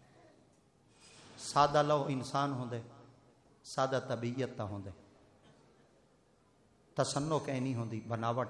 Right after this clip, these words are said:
कह नहीं होंदी, दिखावा कह नहीं होंदा। और वैसे ही अगर बुजुर्गां दे पाकीज़ा फरमान को और उन्हां दे तजर्बियां को डिठा वंजे तां हीरा हमेशा जन्म घिंदा ही कोलियां च,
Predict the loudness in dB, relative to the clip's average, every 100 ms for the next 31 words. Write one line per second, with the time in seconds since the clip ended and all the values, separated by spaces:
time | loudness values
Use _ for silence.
0 | -4 -6 -4 -6 -6 -8 -8 -8 -2 -2
1 | 0 -4 -6 -6 -8 -8 -10 -14 -20 -20
2 | -20 -20 -20 -20 -20 -20 -20 -20 -20 -20
3 | -20 -20 -20 -20 -6 -4 2 2 4 4
4 | 4 2 0 0 0 0 2 2 2 -2
5 | -12 -18 -20 -20 -2 2 2 2 2 2
6 | 2 0 2 2 0 -4 -8 -8 -8 -2
7 | 0 0 -2 -4 -4 -2 0 0 -2 -2
8 | -6 -4 -4 -4 -6 -10 -14 -20 -20 -20
9 | -20 _ _ _ _ _ -20 -20 _ _
10 | -20 -20 -20 -20 -20 -8 -6 -4 0 2
11 | 4 2 0 0 -2 -4 -2 -2 -2 -2
12 | -4 -4 -4 -6 -6 -6 -6 -12 -14